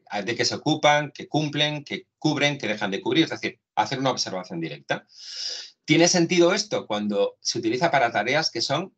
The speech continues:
repetitivas? Si no hay tarea repetitiva, muy controlada, eh, suele ser algo que no tie-, suele ser de mucha utilidad. ¿Qué ventajas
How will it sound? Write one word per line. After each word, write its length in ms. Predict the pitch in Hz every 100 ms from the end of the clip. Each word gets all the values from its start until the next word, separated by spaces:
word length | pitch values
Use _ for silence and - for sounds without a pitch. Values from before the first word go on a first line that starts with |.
| -
repetitivas? 1160 | 110 113 104 98 98 156 143 76 - - - _ -
Si 280 | - 123 123
no 100 | 190
hay 120 | 190
tarea 340 | 113 127 131
repetitiva, 880 | 190 175 170 165 165 147 160 190 -
muy 200 | - 107
controlada, 760 | 110 98 92 85 107 160 - - _ -
eh, 240 | - - _
suele 420 | - - 113 117
ser 220 | - 120
algo 260 | 113 120 127
que 100 | 101
no 120 | 98
tie-, 220 | 98 107
suele 260 | - 110 101
ser 200 | - 107
de 80 | 98
mucha 240 | 98 110
utilidad. 360 | 107 - 165 - - - - -
¿Qué 100 | 160
ventajas 760 | 175 190 185 185 180 - -